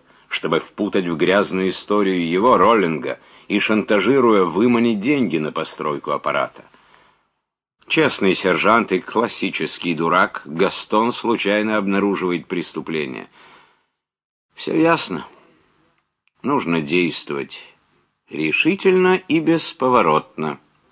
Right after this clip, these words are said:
Глаза Роллинга зло вспыхнули. Он встал, ногой отпихнул стул. "Я звоню в полицию. Вы поедете со мной в Вильдавре". Гастон усмехнулся.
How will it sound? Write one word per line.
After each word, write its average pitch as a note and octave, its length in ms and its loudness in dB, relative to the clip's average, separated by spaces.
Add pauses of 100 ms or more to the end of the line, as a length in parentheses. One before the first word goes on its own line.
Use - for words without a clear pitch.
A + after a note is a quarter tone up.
(460)
Глаза C#2 500 -4
Роллинга D#2 480 -2
зло C2+ 260 -6
вспыхнули. - 720 -12 (300)
Он D#2 200 -2
встал, A2 440 2
ногой F2+ 400 2
отпихнул E2 560 -4
стул. D2 400 -6 (480)
"Я G2+ 240 0
звоню A#2+ 380 4
в - 100 -12
полицию. B2 640 -2 (640)
Вы G#2 180 2
поедете G#2 540 0
со G2 180 0
мной G2 400 2
в D#2 40 -4
Вильдавре". F#2 640 0 (960)
Гастон D2 440 -2
усмехнулся. G#2+ 800 -4